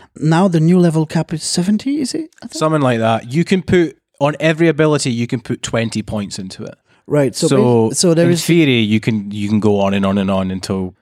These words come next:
Speaker 2: in th-, until you've got twenty of all the abilities.
Speaker 1: Are we sure? Because fifty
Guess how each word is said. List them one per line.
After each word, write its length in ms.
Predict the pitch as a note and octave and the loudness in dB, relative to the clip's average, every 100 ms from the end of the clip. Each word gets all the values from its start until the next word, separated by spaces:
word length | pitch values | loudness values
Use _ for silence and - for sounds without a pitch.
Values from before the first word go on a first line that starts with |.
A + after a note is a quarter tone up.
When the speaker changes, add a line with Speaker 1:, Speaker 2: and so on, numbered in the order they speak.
| _ - | _ -4
Speaker 2:
in 120 | G#2+ | -4
th-, 240 | - C3 | -2 -4
until 280 | A2 G#2+ B2+ | -4 -4 0
you've 240 | A2 G#2 - _ | 0 0 -4 _
got 300 | - G#2 - - | -2 -2 -4 -6
twenty 440 | - A2 G#2 A2 | -2 -2 0 -2
of 100 | G2 - | -4 -2
all 200 | G2+ G2 | -2 0
the 100 | G2 | -2
abilities. 600 | F#2+ F#2+ F2+ F#2 F2+ - _ _ - | -2 -4 -6 -10 -10 -16 _ _ -2
Speaker 1:
Are 140 | F3 | 2
we 180 | G3 A3+ | 2 0
sure? 220 | - F3+ | 0 -2
Because 380 | E3+ F3 D3+ C3 | 0 0 -2 -4
fifty 600 | - F#3 - - F3 D#3+ | -8 -8 -8 -12 -8 -8